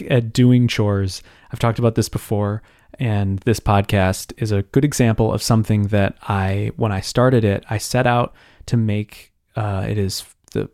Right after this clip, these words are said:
to remove as much friction as possible from me recording and putting out these episodes. I like to talk to a mic. That's the easy part. I don't like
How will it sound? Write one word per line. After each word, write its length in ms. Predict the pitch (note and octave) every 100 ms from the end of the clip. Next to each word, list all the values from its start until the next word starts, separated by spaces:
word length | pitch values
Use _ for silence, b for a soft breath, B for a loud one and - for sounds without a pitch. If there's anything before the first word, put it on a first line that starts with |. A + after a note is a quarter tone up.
| -
to 140 | B2
remove 400 | A2+ C3 D3+ F3
as 100 | C3
much 200 | C#3 -
friction 420 | - - - C#3+
as 120 | A2+ G2
possible 440 | G#2 G2 G#2+ F#2+
from 220 | - F#2+
me 140 | G2 G2+
recording 460 | F#2+ - G2+ G2
and 120 | F#2
putting 220 | - G2 F#2
out 140 | F2
these 160 | G2 F2
episodes. 460 | - - - D3 B B B
I 100 | D#3+
like 300 | C#3+ C#3+ F3+
to 100 | C#3
talk 240 | B2+ A#2
to 140 | - G#2
a 40 |
mic. 340 | G2 A#2 - -
That's 260 | A#2+ -
the 160 | - A#2+
easy 220 | A#2 G2
part. 260 | - - - _ _ _ -
I 100 | A2
don't 380 | G#2+ B2 C#3+ C#3+
like 460 | G#2 F#2+ G2 -